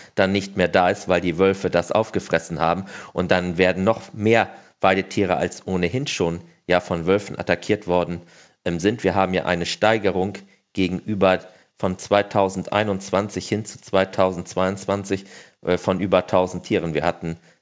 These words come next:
dreitausenddreihundert Weidetiere, die zweitausendeinundzwanzig den Wölfen zum Opfer gefallen sind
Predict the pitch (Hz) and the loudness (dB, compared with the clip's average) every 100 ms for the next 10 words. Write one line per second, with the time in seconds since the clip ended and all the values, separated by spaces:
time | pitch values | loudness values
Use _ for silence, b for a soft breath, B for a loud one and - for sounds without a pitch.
0 | _ - 101 104 104 101 101 95 82 104 | _ 0 2 2 2 2 2 -2 2 2
1 | 101 110 104 101 98 101 101 - 101 92 | 2 2 0 2 2 2 0 -2 -2 -2
2 | 87 - - 85 - 85 82 80 85 95 | -4 -6 -2 -2 0 -2 -2 -4 -2 -2
3 | 98 - 110 117 - 107 110 113 113 - | -4 -4 -4 -6 -6 -2 0 -2 -4 -10
4 | 101 - - 110 107 113 107 107 110 | -8 -6 -4 -4 -2 0 0 -2 -4